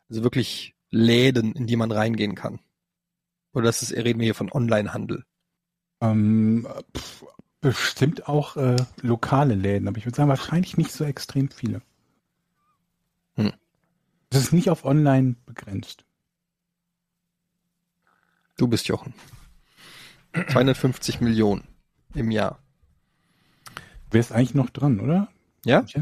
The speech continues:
Speaker 2: Ja, wenn, du hast doch gesagt,
Speaker 1: Ja gut, dann frag ich weiter.
Speaker 2: ich würd
Speaker 1: Okay,
Speaker 2: sagen,
Speaker 1: also
Speaker 2: auch
Speaker 1: es hat
Speaker 2: lokale Läden.
Speaker 1: auch lokale Läden. Ähm, ist es ein Produkt, das es auch in Deutschland viel gibt?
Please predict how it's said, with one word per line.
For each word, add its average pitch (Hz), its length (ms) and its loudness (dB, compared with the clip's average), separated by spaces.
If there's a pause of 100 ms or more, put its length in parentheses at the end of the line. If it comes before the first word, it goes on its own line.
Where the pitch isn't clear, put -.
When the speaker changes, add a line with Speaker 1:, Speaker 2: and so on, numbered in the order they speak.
(400)
Speaker 2:
Ja, 127 220 0
wenn, 117 360 -2
du 120 100 -4
hast 139 140 -2
doch 147 100 2
gesagt, 127 140 0
Speaker 1:
Ja 208 60 6
gut, 240 100 6
dann 156 100 6
frag - 200 4
ich - 60 -10
weiter. - 180 4
Speaker 2:
ich - 60 2
würd 143 80 4
Speaker 1:
Okay, 156 140 4
Speaker 2:
sagen, 160 120 4
Speaker 1:
also 147 120 8
Speaker 2:
auch 151 60 8
Speaker 1:
es - 140 2
hat 170 80 6
Speaker 2:
lokale 147 420 2
Läden. 101 440 -4
Speaker 1:
auch 135 260 2
lokale 156 340 4
Läden. 170 220 6 (300)
Ähm, 165 500 6 (1400)
ist 190 240 6
es - 340 2 (100)
ein 147 360 4 (280)
Produkt, - 760 2
das 127 180 2
es - 580 -2
auch 135 260 2
in 139 140 -4
Deutschland 123 460 4
viel 117 240 0
gibt? - 340 -10